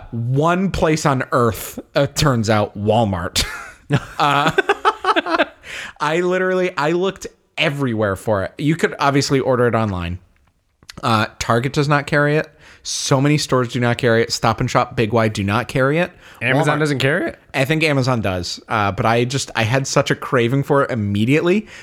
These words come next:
Speaker 1: because I heard it described as the thing that makes, makes Ti-,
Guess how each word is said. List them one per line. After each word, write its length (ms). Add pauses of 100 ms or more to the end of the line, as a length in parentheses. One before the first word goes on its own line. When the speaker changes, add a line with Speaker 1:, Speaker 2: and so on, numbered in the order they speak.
Speaker 1:
because 260
I 80
heard 220
it 100
described 600
as 300
the 200
thing 360
that 140
makes, 440
makes 280
Ti-, 260